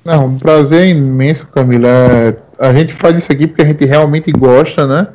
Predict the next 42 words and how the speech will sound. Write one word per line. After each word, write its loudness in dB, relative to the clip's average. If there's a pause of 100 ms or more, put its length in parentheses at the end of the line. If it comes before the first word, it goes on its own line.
(120)
E 4
eu, 4
eu 2
acho -2
ótimo 0
porque -4
o 0
podcast -2
me -6
faz -2 (600)
ver 0
mais 0
coisas -2
sobre -6
Green -4
Bay, 2
entendeu? 2
É, 0 (320)
é 2
aliar 4
o -2
que -8
a -2
gente -6
gosta, 0
né? -4
Assim, -8
o -4
que -4
a -2
gente -2
gosta 0
de, 0
de -4
fazer, 0
o 2
que -2
a 0
gente -2
gosta 0
de 0
ler, -2